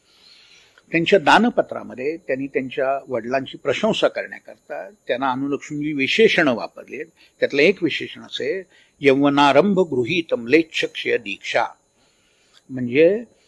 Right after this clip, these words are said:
म्लेच्छांचा क्षय करण्याची दीक्षा यौवनाच्या आरंभीच घेतलेला, अशी शिवाजी महाराजांनी आरंभीच ठरवलेलं होतं असं संभाजी महाराज सांगतायत. आणि त्यांचे वडीलच होते, ते त्यांना माहिती असणार. शिवभारतामध्ये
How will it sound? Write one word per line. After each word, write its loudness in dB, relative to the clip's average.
म्लेच्छांचा 0
क्षय 4
करण्याची -4
दीक्षा -2
यौवनाच्या 0
आरंभीच 0
घेतलेला, 2
अशी -8
शिवाजी -2
महाराजांनी -8
आरंभीच -2
ठरवलेलं -2
होतं -10
असं -16
संभाजी 0
महाराज 0
सांगतायत. -20
आणि -10
त्यांचे -8
वडीलच -2
होते, -12
ते -14
त्यांना -10
माहिती -10
असणार. -16
शिवभारतामध्ये 10